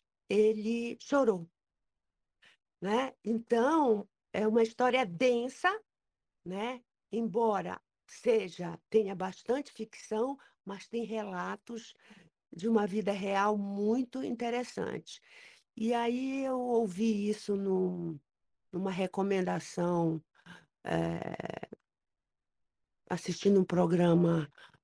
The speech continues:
na C B N, que passa aos sábados, é, das onze às treze horas, que sempre vai alguém que fala do livro que leu,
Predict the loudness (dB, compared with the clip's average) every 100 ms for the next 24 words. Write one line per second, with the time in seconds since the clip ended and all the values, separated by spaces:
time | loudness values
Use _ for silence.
0 | _ _ 0 2 2 4 4 4 4 2
1 | 0 -6 _ _ _ _ _ _ _ _
2 | -6 -4 -2 -2 0 -2 -2 0 2 2
3 | 0 -8 -10 -14 -18 _ _ _ _ _
4 | _ _ _ _ _ _ _ _ _ -10
5 | -6 -6 -4 -4 -4 -2 0 0 0 -6
6 | -8 -6 -6 0 2 4 4 2 -2 -6
7 | _ _ _ _ 0 0 2 2 2 0
8 | -2 2 2 2 -2 -4 -10 _ _ _
9 | -4 -4 -2 0 2 0 -4 -8 -4 -2
10 | 0 -2 -4 -6 -6 -8 -8 -10 -6 -4
11 | -4 -2 -4 -4